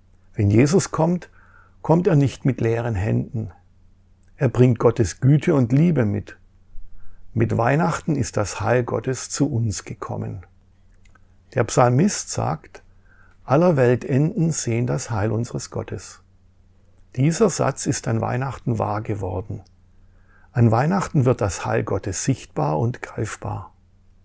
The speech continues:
Es liegt in dem Kind in der Krippe. Es ist in Jesus da.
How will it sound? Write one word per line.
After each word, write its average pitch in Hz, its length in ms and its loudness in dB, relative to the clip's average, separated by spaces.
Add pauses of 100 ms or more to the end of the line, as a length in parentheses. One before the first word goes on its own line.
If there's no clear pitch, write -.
(280)
Es - 220 -2
liegt 170 260 4
in 143 120 4
dem 127 240 0
Kind 131 300 -2
in 135 140 -2
der 127 140 -6
Krippe. 110 460 -8 (580)
Es - 200 -6
ist - 300 -2
in 156 180 2
Jesus 110 720 -2
da. 90 400 -12